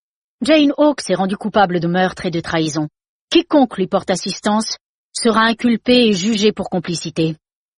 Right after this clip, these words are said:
On compte une bonne trentaine de personnes autour de la maison. Les visages sont impassibles. Aucun n'affiche la peur ou la colère. On pourrait croire que leur résistance n'est dictée par aucune émotion,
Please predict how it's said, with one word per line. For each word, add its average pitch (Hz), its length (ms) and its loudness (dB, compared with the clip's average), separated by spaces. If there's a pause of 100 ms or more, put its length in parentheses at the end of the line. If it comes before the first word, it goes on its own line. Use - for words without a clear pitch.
(1200)
On 220 140 0
compte 320 260 0
une 190 160 0
bonne 233 220 2
trentaine 214 500 0
de 175 80 -2
personnes 175 440 -2
autour 160 240 -6
de 156 60 -4
la 156 140 -2
maison. 165 340 -2 (1040)
Les 165 140 -4
visages 180 460 -2
sont - 300 -8
impassibles. 160 720 -10 (600)
Aucun 247 320 2
n'affiche 233 420 -2
la 196 100 0
peur 185 280 -2
ou 220 60 -2
la 180 140 -2
colère. 147 420 -6 (840)
On 226 100 2
pourrait 302 300 -2
croire - 320 -4
que - 80 -6
leur 175 180 -2
résistance 214 760 -4
n'est 190 140 -2
dictée 214 320 -6
par 175 220 -4
aucune 220 260 -4
émotion, 180 520 -4